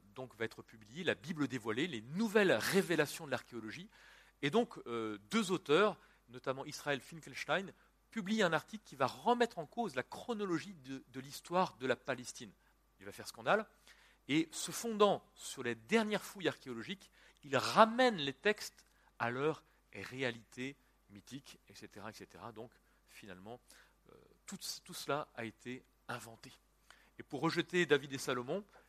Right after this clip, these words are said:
eh bien, Finkelstein s'est basé, entre autres, sur la céramique. Mais, c'est très intéressant, parce qu'en faisant des petites recherches, on se rend compte de quoi ?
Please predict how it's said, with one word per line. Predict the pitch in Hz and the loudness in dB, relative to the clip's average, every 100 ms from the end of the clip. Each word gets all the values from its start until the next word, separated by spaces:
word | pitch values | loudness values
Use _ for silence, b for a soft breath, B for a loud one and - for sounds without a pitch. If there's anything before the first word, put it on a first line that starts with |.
| b | b
eh | - | -10
bien, | 117 135 | -8 -8
Finkelstein | - 175 - 131 - 160 175 | -8 -10 -6 -6 -2 -2 -2
s'est | - 147 | -6 -2
basé, | 131 123 143 | -2 0 -4
entre | - | -4
autres, | 170 - | -6 -4
sur | - | 0
la | 156 | 0
céramique. | - 156 139 131 110 - | 0 -2 -2 -4 -8 -6
Mais, | 156 254 175 - _ - - | 2 4 4 -2 _ -20 -20
c'est | - - | -20 -18
très | - 92 | -14 -12
intéressant, | 98 123 123 240 | -8 -8 -8 -10
parce | 143 - | -10 -8
qu'en | 135 | -8
faisant | 123 165 | -4 -2
des | 123 | -2
petites | 113 | -6
recherches, | - 117 220 - - B B B | -14 -2 0 4 2 B B B
on | 165 | -12
se | - | -4
rend | 190 | -4
compte | - 240 | -4 -8
de | 147 | -8
quoi ? | - 104 | -4 -6